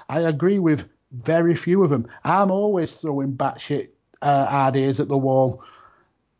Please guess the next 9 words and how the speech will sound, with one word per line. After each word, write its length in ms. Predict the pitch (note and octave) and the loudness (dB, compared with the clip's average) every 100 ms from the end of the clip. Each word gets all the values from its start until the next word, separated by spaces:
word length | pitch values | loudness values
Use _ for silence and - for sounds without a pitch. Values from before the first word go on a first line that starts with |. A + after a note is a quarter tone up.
| - | -2
and 300 | D3+ D3+ - | 0 0 -2
we 200 | - C#3 | -6 -4
s-, 180 | D3 - _ C3 | -4 -6 _ -8
the, 120 | - - - - - | -8 -8 -16 -20 -4
we 140 | D3 | -2
can 280 | C3 - D3 | 0 0 0
be 280 | A#2+ A2 C3+ | 0 -2 -4
totally 540 | - - F3+ F3 E3 | -4 0 2 4 2
different, 320 | D#3 D#3 D#3 | 2 0 -2